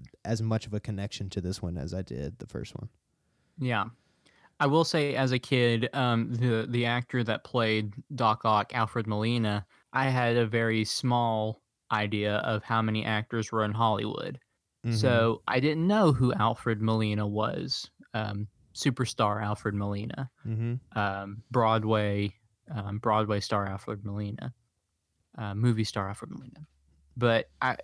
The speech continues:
Speaker 2: I will give you two guesses to guess from my juvenile mind who I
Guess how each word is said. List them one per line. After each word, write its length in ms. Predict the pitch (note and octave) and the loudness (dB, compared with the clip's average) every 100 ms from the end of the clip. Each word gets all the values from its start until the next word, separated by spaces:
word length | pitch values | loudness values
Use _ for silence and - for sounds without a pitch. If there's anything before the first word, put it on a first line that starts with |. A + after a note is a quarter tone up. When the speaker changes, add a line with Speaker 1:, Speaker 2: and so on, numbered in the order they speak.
| - - | -12 -2
Speaker 2:
I 100 | C#3 | 0
will 100 | D#3 | 2
give 240 | E3+ F3 | 2 2
you 420 | E3 D3 C3+ B2+ A#2+ - - | 4 4 4 2 -2 -10 -6
two 200 | - B3 | 0 2
guesses 640 | A3 E3+ - A2+ - - - _ _ _ - | 4 2 0 -4 -4 -8 -10 _ _ _ -4
to 100 | C#3 | -4
guess 480 | B2+ C#3+ D#3+ - - | 0 0 0 -4 -8
from 460 | - - B2 A#2+ A#2 | -6 2 4 4 2
my 260 | - A2+ A2 | 2 2 2
juvenile 520 | G#2+ C#3+ D3+ F3+ F#3+ | 2 0 2 0 4
mind 480 | E3+ A#2 G#2 G#2+ A2+ - _ _ _ | 4 4 4 2 -2 -8 _ _ _
who 400 | - D#3 A3 G3 | 2 4 6 4
I 300 | E3 C3+ C3+ | 4 4 2